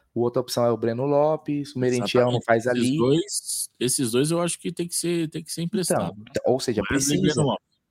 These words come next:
Speaker 1: Porque a gente só vai, na minha, na minha cabeça do Bruneiro aqui, sonhador, a gente só tem o Giovani de lado de campo. Só tem o Giovani, não tem mais ninguém. Não tem mais ninguém. E o Tabata, né? Se considerar que o Tabata é de lado.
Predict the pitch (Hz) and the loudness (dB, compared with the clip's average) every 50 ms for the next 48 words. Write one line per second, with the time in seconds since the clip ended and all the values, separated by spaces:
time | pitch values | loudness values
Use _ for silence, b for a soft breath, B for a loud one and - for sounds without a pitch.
0 | _ _ _ _ - 139 127 - 143 143 143 160 151 - - - - 139 135 135 | _ _ _ _ -6 -4 0 2 2 2 2 0 -4 -4 -2 2 2 4 6 4
1 | 131 120 123 127 131 143 170 190 170 151 147 131 143 156 190 208 190 - 139 127 | 4 4 4 2 2 2 2 2 2 2 2 0 2 2 0 0 0 -2 -4 -4
2 | 120 135 165 160 - 131 117 117 113 113 117 120 120 120 120 117 113 107 - - | -2 -2 -2 -2 -2 -4 -6 -6 -6 -6 -4 -2 0 0 0 0 -2 -4 -4 -4
3 | 117 110 104 98 90 - - - 123 120 113 98 98 123 147 165 165 143 - b | -4 -4 -4 -4 -6 -6 -4 -2 -2 0 -2 -2 0 0 2 2 2 0 -2 b
4 | b b b b - 117 117 120 120 - 127 - 135 135 135 147 170 170 143 135 | b b b b -6 -4 -2 -2 0 0 -2 0 -2 -2 0 0 0 2 2 0
5 | 131 120 110 101 104 104 120 113 107 107 110 104 107 - - - 104 98 - _ | 0 0 -2 -4 -4 -2 -2 0 0 0 -2 -4 -6 -10 -10 -8 -8 -8 -8 _
6 | _ _ _ - - 110 - 127 127 147 160 139 120 113 104 101 101 - 120 120 | _ _ _ -4 -4 -2 -2 0 0 0 0 2 0 -2 -2 -4 -6 -4 -2 -2
7 | 135 156 151 139 113 98 92 _ _ _ _ _ _ _ - - - 127 127 131 | 0 0 0 -2 -2 -4 -4 _ _ _ _ _ _ _ -20 -6 -2 -2 -2 0
8 | - - 135 147 151 147 135 135 147 135 123 131 160 185 170 139 120 110 98 - | 0 0 0 0 2 2 2 2 2 0 0 0 0 0 2 2 0 0 -2 -4
9 | _ B B B B B B 190 254 - - 269 214 139 135 127 123 - - 110 | _ B B B B B B -4 -2 0 0 0 2 2 0 0 0 0 -2 -2
10 | 110 107 - 117 - - 113 110 - 117 120 110 107 - - - 113 107 107 107 | -2 -2 -4 -6 -6 -4 -4 -4 -2 0 0 0 0 -2 -2 -4 -2 -2 -2 -4
11 | - 107 110 120 117 101 98 | -4 -4 -4 -2 -2 -2 -4